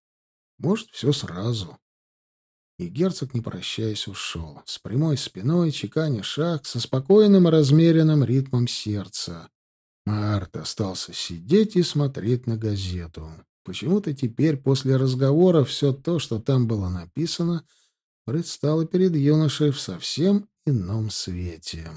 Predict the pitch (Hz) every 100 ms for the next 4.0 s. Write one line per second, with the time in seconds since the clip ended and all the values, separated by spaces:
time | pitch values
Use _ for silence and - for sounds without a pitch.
0 | - _ _ _ _ _ _ 92 78 -
1 | - - 101 101 131 139 - 143 131 90
2 | 95 110 113 107 113 - 110 113 113 117
3 | 147 139 123 120 160 170 147 87 78